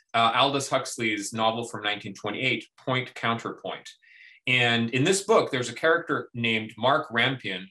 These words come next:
who is apparently based on D H Lawrence. And this character complains about how the new generation, the youth of today,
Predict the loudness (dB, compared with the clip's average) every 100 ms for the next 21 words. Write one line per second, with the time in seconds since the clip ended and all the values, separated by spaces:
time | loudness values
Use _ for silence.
0 | -4 -2 0 0 0 2 0 -2 -2 -2
1 | -6 -6 -2 -2 -4 -10 -6 -2 -2 -4
2 | -4 -2 -2 -2 -10 -16 -16 -20 -20 -20
3 | _ 0 2 4 2 0 -4 -4 -2 0
4 | 4 4 2 0 0 -2 -4 -4 -2 2
5 | 2 2 0 0 0 2 0 0 -2 0
6 | -2 -4 -6 -4 -2 -2 -4 -6 -8 -6
7 | 0 4 4 0 -4 -2 0 0 -2